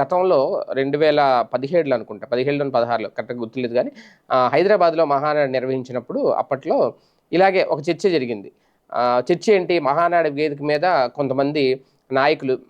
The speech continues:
ఈ పరిటాల సునీత లాంటి వాళ్ళు కూడా, ఆ, నేను చూశాను కొంతమంది మా నాయకులు, ఆ, "నారా లోకేష్ గారి నాయకత్వంలో మాకు నడవాలని ఉందని" ఓపెన్గానే స్టేట్మెంట్ ఇచ్చారు. ఆ, మహానాడు టైంలో ఇలాంటివి జరుగుతాయి. ఇప్పుడు మహానాడు వస్తుంది కదా, ఇప్పుడు already మొత్తం రాష్ట్ర వ్యాప్తంగా కొన్ని కొన్ని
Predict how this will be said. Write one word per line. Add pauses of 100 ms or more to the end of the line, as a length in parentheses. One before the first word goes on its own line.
ఈ
పరిటాల
సునీత
లాంటి
వాళ్ళు
కూడా, (120)
ఆ,
నేను
చూశాను
కొంతమంది
మా
నాయకులు, (420)
ఆ,
"నారా
లోకేష్
గారి
నాయకత్వంలో
మాకు
నడవాలని
ఉందని"
ఓపెన్గానే
స్టేట్మెంట్
ఇచ్చారు. (760)
ఆ,
మహానాడు
టైంలో
ఇలాంటివి
జరుగుతాయి.
ఇప్పుడు
మహానాడు
వస్తుంది
కదా, (180)
ఇప్పుడు
already (360)
మొత్తం
రాష్ట్ర
వ్యాప్తంగా
కొన్ని
కొన్ని